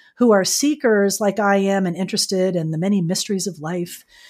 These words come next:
you know, but also I'm looking forward to doing something a little different with this podcast and maybe having some slightly different conversations and introducing some other topics along the way. So,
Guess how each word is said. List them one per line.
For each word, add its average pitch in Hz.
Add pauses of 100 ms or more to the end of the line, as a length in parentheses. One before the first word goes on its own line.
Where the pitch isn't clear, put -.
(140)
you 208
know, 214
but 233
also 359
I'm 285
looking 247
forward 226
to 214
doing 233
something 240
a -
little 226
different 240
with 202
this 175
podcast 190
and 160 (360)
maybe 220
having 214
some 196
slightly 226
different 226
conversations 202
and 160
introducing 208
some 196
other 185
topics 202
along 185
the 170
way. 175
So, 165